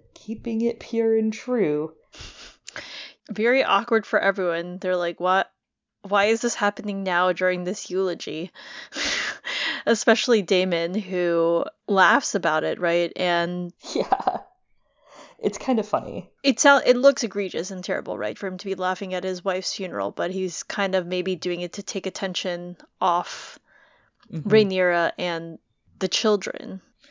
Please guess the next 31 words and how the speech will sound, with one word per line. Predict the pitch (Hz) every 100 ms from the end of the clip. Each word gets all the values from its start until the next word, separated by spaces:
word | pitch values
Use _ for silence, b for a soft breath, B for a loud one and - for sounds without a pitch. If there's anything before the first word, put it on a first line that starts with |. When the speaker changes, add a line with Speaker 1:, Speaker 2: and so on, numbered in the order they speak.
| 190
Speaker 2:
diverting | 196 180 180 190 190
it. |
Speaker 1:
Yeah, | 190 - - -
especially | 202 - 247 247 262
because | 208 208 208 185
we | - 185
know | 170 156 160 160 156 - - -
from | 156 151
his | 151 -
conversation | 165 151 147 - 139 131 143
with | -
Laena | 135 143 143 117
in |
the | 123
last | 135 139 - -
episode | - 123 117 117
that | 127
he | -
quite | - 226 220
obviously | 147 151 107 - 147 123
knows, | 135 - 156 - 220
Speaker 2:
Yeah. | 214 - 95 -
Speaker 1:
uh, | 143
already | 117 117 131 123 110 107 -
of | - 135 127 - -
their | 151 127
blood | 131 120 110 117
and | 123 -
of | 135 135
their | 139 135
predicament. | - 123 - 127 117 - -